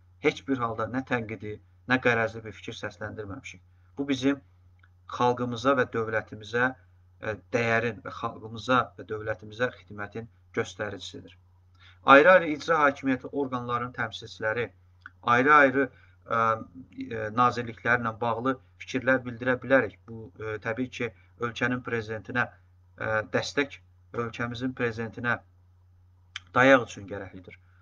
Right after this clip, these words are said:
Amma bir daha qeyd etmək istəyirəm ki, hər halda biz səbirsizliklə və arzuluyuruq ki, Azərbaycanın icra edici hakimiyyəti olan Nazirlər Kabineti və icra hakimiyyəti mütləq şəkildə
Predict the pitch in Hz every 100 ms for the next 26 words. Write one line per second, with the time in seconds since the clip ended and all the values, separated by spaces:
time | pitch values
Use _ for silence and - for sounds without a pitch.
0 | _ - 117 120 147 139 131 120 113 110
1 | 113 107 - 110 107 - 127 - _ _
2 | 143 147 127 113 113 - _ - 127 123
3 | - - - - 127 123 123 135 131 160
4 | 123 113 110 - 113 113 110 113 139 135
5 | - 127 113 - _ _ 117 117 120 117
6 | 123 120 123 143 135 _ _ _ - -
7 | 135 131 123 131 170 156 143 135 127 120
8 | 110 117 117 113 _ _ 117 117 117 131
9 | 143 135 117 113 110 117 110 123 135 120
10 | - 113 110 104 127 - _ - 151 -
11 | 156 175 - 143 139 123